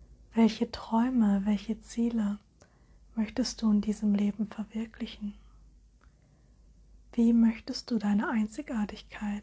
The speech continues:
zum Ausdruck bringen? Deine Einzigartigkeit ist unendlich wichtig.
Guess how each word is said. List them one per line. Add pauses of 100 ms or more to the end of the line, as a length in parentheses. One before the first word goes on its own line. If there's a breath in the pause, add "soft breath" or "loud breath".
zum
Ausdruck
bringen? (2000 soft breath)
Deine
Einzigartigkeit
ist
unendlich
wichtig.